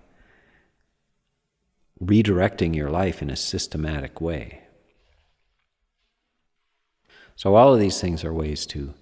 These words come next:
to uplift your heart and, uh, put you in the right frame of mind for the development of these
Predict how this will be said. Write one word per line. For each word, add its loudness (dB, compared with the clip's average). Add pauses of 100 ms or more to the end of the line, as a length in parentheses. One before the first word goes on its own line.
(760)
to -8
uplift 0 (500)
your -10
heart -6 (100)
and, -12
uh, -14 (300)
put -10
you -8
in -2
the -4
right -8 (1300)
frame -2
of -8
mind -4
for -10
the -12 (220)
development -4
of -12
these -14